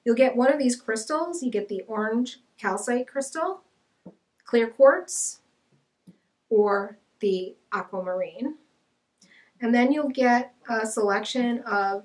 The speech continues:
one hundred percent silk yarns. Five of them are worsted weight. So we have here the Rocky Shores colorway, the Mermaid at Sea colorway,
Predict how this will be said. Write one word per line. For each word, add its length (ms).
one 160
hundred 160
percent 480
silk 340
yarns. 640
Five 240
of 80
them 180
are 160
worsted 460
weight. 600
So 280
we 280
have 320
here 520
the 460
Rocky 320
Shores 580
colorway, 600
the 220
Mermaid 380
at 180
Sea 240
colorway, 640